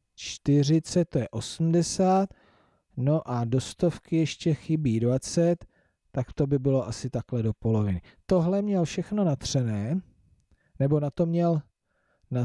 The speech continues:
tom, jo, to už měl natřené. A kolik mu ještě zbývá? Tak tahleta, no.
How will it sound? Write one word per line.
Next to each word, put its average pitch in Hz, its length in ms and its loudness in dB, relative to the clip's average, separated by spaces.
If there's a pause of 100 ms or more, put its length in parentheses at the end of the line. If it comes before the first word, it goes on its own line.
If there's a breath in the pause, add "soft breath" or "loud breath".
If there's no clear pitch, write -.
(120)
tom, 160 220 0 (320)
jo, 104 220 0 (100)
to 127 120 -2
už - 140 -4
měl 170 180 2
natřené. 113 800 -2 (580 soft breath)
A 120 160 0
kolik 165 360 0
mu 185 140 4
ještě 185 320 2
zbývá? 143 460 2
Tak 123 180 -6
tahleta, 147 520 0
no. 113 220 -2